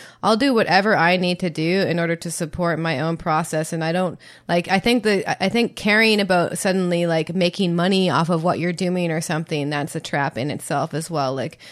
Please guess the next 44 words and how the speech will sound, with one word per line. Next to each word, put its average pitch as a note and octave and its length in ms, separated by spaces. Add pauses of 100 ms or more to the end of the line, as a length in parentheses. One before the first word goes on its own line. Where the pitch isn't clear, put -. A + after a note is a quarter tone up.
(180)
you, F#3 200
a-, F3 220
and F#3 100
I F3 80
think F#3+ 240
it's F3+ 160
really F3 540
about E3 760
being F3 200
able E3+ 180
to E3+ 140
do E3 160
the E3 120
work D#3+ 440 (100)
and E3 420 (220)
even A3 320
do G#3+ 180
it - 300
for G3+ 160
free A3 460
if E3+ 140
you F3 100
have G3 280
to E3+ 160
in D#3+ 120
the D#3+ 40
beginning E3+ 540
in E3+ 160
order E3+ 200
to F3 120
gain F3 320
that D#3+ 140
experience E3 720
and E3+ 80
not D#3+ 180
automatically E3 580
try E3 260
and D3+ 120
monetize D3+ 580
it. C3 160
So, D3 220
'cause F#3 140
I E3+ 100
see, F3+ 280